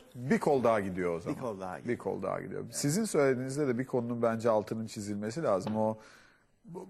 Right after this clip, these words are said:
Speaker 1: bu ara çok böyle genel geçer bir sürü yerde söyleniyor. "İşte istersen başarırsın." falan filan diye. Siz orada bir ayrım yapıyorsunuz. Diyorsunuz ki,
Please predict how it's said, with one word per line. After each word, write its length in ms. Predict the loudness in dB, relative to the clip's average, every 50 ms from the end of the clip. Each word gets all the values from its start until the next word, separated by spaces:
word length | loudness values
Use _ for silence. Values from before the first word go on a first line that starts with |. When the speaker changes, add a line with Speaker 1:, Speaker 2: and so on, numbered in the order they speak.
| -8 -4 2
Speaker 1:
bu 120 | 4 4
ara 200 | 6 6 4 2
çok 260 | 2 0 -2 -2 2 4
böyle 200 | 4 6 6 4
genel 380 | 4 2 2 4 2 2 2
geçer 460 | 4 2 2 2 2 2 2 2 2
bir 60 | 0 -2
sürü 260 | 0 0 0 2 4
yerde 340 | 4 4 4 2 0 -2 -2
söyleniyor. 460 | 0 2 2 2 2 0 -4 -6 -8
"İşte 320 | -8 -10 -10 -10 -12 -6
istersen 760 | -4 -4 -2 -2 0 2 2 2 2 0 0 -2 -2 0 0
başarırsın." 580 | -2 -2 0 0 0 0 0 -4 -8 -10 -10 -10
falan 360 | -4 -2 0 0 0 -2 -4
filan 360 | -6 -6 -6 -4 -4 -6 -6
diye. 140 | -6 -8 -8
Siz 200 | -8 -8 -6 -6
orada 300 | -4 -4 0 0 2 2
bir 200 | 2 2 4 4
ayrım 260 | 4 4 4 2 0 0
yapıyorsunuz. 580 | -2 -4 -6 -10 -12 -10 -12 -14 -16 -14 -10
Diyorsunuz 480 | -8 -8 -8 -6 -8 -10 -10 -10 -12 -10
ki, 240 | -6 -6 -6 -6